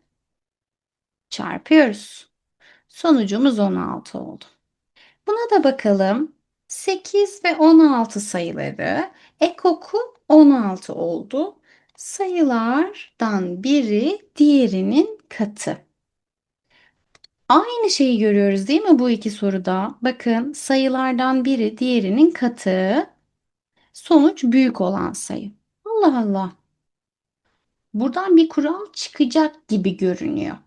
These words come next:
Sizler de biraz düşünün bakalım.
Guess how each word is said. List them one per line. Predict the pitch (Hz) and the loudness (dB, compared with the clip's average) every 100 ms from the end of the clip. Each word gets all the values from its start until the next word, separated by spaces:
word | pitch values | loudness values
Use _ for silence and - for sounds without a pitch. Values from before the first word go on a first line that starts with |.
| _ | _
Sizler | - - 403 359 330 294 | -16 -4 -4 0 2 2
de | 294 | 2
biraz | 302 302 285 233 | 0 0 0 -2
düşünün | 240 - 233 190 185 | -4 -2 -2 -2 -6
bakalım. | 208 - - 202 | -10 -14 -12 -14